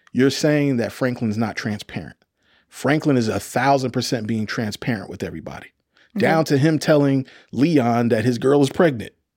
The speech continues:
Speaker 1: right? He, like, he's being transparent with everybody. But again, in typical everybody else fashion.
Speaker 2: Nobody trusts this nigga.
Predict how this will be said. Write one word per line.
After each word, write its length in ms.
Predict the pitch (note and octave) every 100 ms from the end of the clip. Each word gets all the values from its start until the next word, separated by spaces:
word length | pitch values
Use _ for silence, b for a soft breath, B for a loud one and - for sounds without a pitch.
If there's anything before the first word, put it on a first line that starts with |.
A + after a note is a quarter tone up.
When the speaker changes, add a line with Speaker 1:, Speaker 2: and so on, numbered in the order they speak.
| _ A2
Speaker 1:
right? 220 | B2 A#2+
He, 180 | A#2 B2
like, 220 | B2 B2
he's 160 | F#3+ F#3
being 240 | G#3+ F#3+
transparent 600 | - F3+ D#3 - G3+ G3
with 100 | C#3
everybody. 500 | C3 A2+ G#2+ G#2 G2+ - B B
But 200 | F#2+ G2
again, 460 | G#2+ G#2 C#3 B2+ - b b b b _
in 160 | A#2 G2+
typical 560 | - D3+ D3+ D#3+ D3+ -
everybody 460 | B2+ C#3+ C3+ C3
else 160 | C#3+ C3+
fashion. 500 | - F#3 F3+ - A2+
Speaker 2:
Nobody 260 | A#3 B3 B3+
trusts 240 | E4 F4+
this 120 | G3
nigga. 300 | E3+ D3+ D#3